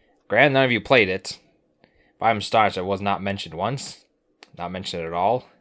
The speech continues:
You know, it keeps getting brought up as a thrown around idea.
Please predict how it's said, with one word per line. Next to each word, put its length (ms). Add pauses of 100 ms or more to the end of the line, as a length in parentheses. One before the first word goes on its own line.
(600)
You 100
know, 80
it 60
keeps 160
getting 180
brought 180
up 140
as 140
a 260
thrown 240
around 380
idea. 460